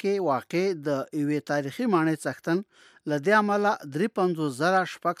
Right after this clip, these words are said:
سوه یولس ډالره او شل سنټه جریمه کړی چې د خپل کور د بڼ نه یې بې له اجازې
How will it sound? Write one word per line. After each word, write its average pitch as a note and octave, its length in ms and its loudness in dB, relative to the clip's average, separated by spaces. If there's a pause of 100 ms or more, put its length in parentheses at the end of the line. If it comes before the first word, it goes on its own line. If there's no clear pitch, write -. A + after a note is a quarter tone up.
سوه E3+ 180 0 (140)
یولس F3+ 300 2 (100)
ډالره D#3 360 -2 (320)
او C#3 100 2 (180)
شل F#3 180 0 (140)
سنټه E3+ 360 0 (580)
جریمه C3 300 -2
کړی G3+ 280 4 (120)
چې - 80 -8
د F3 160 -2
خپل F3+ 160 -2 (140)
کور G3+ 140 2 (120)
د - 20 -2 (120)
بڼ E3+ 140 6 (100)
نه C#3 100 2
یې G#2+ 60 -10 (220)
بې F3+ 180 6
له F#3+ 140 4
اجازې B2 440 -4